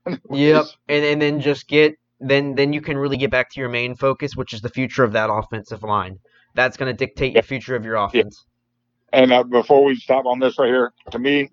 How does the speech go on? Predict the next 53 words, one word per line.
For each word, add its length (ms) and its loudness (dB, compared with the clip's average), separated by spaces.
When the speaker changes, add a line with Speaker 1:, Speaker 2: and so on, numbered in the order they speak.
Speaker 1:
that's 220 2
an 80 -2
upgrade 380 2
over 180 2
Mike 200 -2
Nolan, 200 -4
man. 140 -10
I 60 0
like 160 0
the 80 -6
hire. 240 -4
Speaker 2:
I 80 -2
do 100 -4
too. 220 -10
Going 200 0
from 180 -8
one 140 -2
N 120 -6
F 220 -4
E, 200 -12
oh, 200 -8
excuse 280 -10
me, 120 -4
going 320 0
from 240 -12
one 280 -4
N 140 -12
F 180 -6
C 340 -12
East 360 -14
team 360 -10
to 260 -4
another. 420 -2
Matt, 280 -2
I 80 -8
know 100 -6
you 140 -2
have 100 -2
a 40 -8
little 200 -4
information 580 -6
on 200 -4
the, 200 -4
uh, 160 -2
Washington 560 -6
football 380 -4
team 240 -6
you 100 -2
wanted 180 -2
to 80 -12
tell 160 -2
us 100 -6
about. 320 -6